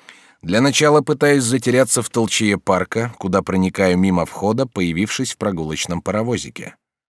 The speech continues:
Оглядываюсь. Не тут-то было. Гоблины едут в соседнем вагончике, без малого дыша в затылок.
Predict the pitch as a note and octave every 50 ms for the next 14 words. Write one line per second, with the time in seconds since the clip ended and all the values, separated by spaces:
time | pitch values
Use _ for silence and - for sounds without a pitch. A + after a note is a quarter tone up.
0 | _ _ - - D2+ C#2+ E2+ F2 D#2+ D2+ D#2+ E2 F2+ G2+ G#2+ - - - - _
1 | _ _ _ _ _ - G2 G2 E2 - G2+ F2+ - _ - - F#2+ F2+ F2+ G#2
2 | F#2+ D#2 A#1 A1 G#1+ - - _ _ _ _ - - - - - F#2+ G2 B2 B2+
3 | A2+ G2+ F#2 F#2 F2+ F2 F2 F2 F#2+ G#2+ G#2 G2+ F2+ - - G2 F#2 - - G#2+
4 | F#2+ E2+ F2+ E2+ D#2 D2 D#2+ D#2+ F2+ A2 A#2 G#2+ - A#2+ A#2 A#2+ A#2 G2 F2+ G#2+
5 | G#2 F#2+ F#2+ F#2+ G2 G#2 A2 A2+ A#2+ B2+ C3 B2+ G#2 F#2 E2 - - C#2+ C#2 C#2
6 | C#2+ E2 F2 - - A#2+ F#2+ D2 - - - -